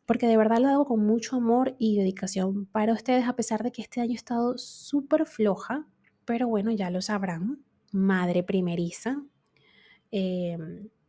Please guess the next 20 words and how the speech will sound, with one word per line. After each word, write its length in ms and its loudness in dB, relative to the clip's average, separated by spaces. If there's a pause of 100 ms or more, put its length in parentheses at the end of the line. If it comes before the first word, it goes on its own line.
(140)
y 100 -2
pretendo 340 -4
quedarme 300 -2
así, 220 0
con 220 0
una 140 2
sola 180 0
niña. 300 4 (320)
<laughs> 560 0 (880)
Así 340 2 (100)
que, 220 0
bueno, 300 4
nada, 320 0
entre 880 -6
ser 240 0
madre, 640 4
ser 140 0
esposa, 720 0
ser 160 -6
psicóloga, 920 2